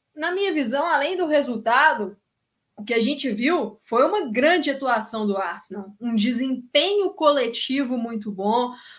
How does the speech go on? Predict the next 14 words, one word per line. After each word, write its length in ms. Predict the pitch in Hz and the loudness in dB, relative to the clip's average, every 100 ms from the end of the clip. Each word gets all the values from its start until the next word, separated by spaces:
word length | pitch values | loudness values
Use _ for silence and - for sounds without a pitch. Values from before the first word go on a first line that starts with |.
| - | -8
um 120 | 233 | -4
desempenho 760 | 214 262 262 220 226 285 359 302 | -2 0 -2 -4 -4 -2 0 0
individual, 1080 | 277 226 254 247 220 196 190 220 240 226 | 0 0 -2 0 0 0 2 4 6 6
ali 240 | 214 226 269 | 4 0 -2
com 80 | 247 | -4
a 80 | |
participação 880 | - 226 - 247 247 220 214 240 240 | -2 -4 -6 -6 0 0 -2 -4 -2
no 100 | 226 | 0
ataque 540 | 208 208 226 214 208 208 | -2 0 0 0 0 0
da 140 | 247 | 2
Alessia 320 | 233 226 233 | 2 0 -2
Russo 300 | 214 226 214 | -2 -4 -8
sendo 260 | - 214 208 | -6 -4 -2
decisiva, 800 | 202 208 208 202 226 220 214 | -2 -2 -4 -2 -2 -2 -4